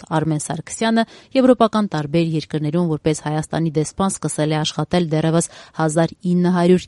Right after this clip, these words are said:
իննսուն մեկ թվականից։ Շատ կարճ ժամանակահատվածում,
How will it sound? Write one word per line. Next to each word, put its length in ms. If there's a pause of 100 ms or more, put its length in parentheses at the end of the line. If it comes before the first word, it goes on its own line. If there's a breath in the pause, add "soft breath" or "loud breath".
իննսուն 400
մեկ 240
թվականից։ 640 (300 soft breath)
Շատ 260
կարճ 220
ժամանակահատվածում, 880